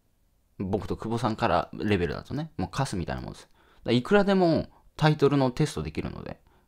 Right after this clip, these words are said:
いくらでもバンバンで、テ-、テストできますから。うん。だからまあ、あのー、まあ、ブログも資産になりますけれども、うん、そのブログに誘導するメインの媒体はYouTubeの方がいいと思いますね。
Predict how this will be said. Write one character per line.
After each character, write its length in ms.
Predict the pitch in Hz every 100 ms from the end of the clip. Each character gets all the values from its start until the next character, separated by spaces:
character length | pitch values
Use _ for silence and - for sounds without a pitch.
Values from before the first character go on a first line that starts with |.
| _
い 80 | 95
く 100 | -
ら 60 | 143
で 80 |
も 140 | 139 123
バ 120 | 113
ン 120 | 127
バ 80 | 92
ン 80 | 69
で、 180 | 80 - - _
テ-、 240 | - - 98
テ 140 | 92
ス 60 | -
ト 80 |
で 100 | 65
き 80 | 71
ま 120 | 65
す 80 | 69
か 100 | -
ら。 200 | 60 - _ _ - - - - _ _ _ _ _ -
う 40 |
ん。 420 | 80 71 60 - - _ _ _ _ _ _ _ _ 190
だ 140 | 190
か 40 |
ら 40 | 180
ま 580 | 175 160 - - - -
あ、 80 | 147
あ 60 | 147
の 720 | 139 139 135 135 131 131 139
ー、 40 |
ま 120 | 135 151
あ、 20 |
ブ 140 | 147
ロ 120 | 180
グ 80 | 220
も 120 | 226
資 140 | 254 -
産 240 | 247 78
に 60 | 65
な 100 | 90
り 120 | 110
ま 140 | 127
す 120 | 143 -
け 140 | 117
れ 100 | 107
ど 120 | 101
も、 340 | 135 185 - - - - - _
う 60 |
ん、 280 | 135 131 131
そ 140 | 135 160
の 80 |
ブ 140 | 135 170
ロ 140 | 269
グ 100 | 311
に 220 | 330 170
誘 200 | 175 330
導 240 | 392 392 392
す 160 | - 359
る 340 | 359 330 - - _ _ _ _ _ -
メ 520 | 110 113 127 180 254
イ 120 | 233
ン 140 | 151
の 320 | 135 135 95 - 82
媒 220 | 113 135
体 180 | 139 151
は 80 | 147
YouTube 520 | 110 117 - 120 80
の 80 | 82
方 80 | 69
が 100 | 65
い 140 | 82
い 40 |
と 100 | -
思 100 | - -
い 60 |
ま 120 | -
す 100 | -
ね。 180 | 143 156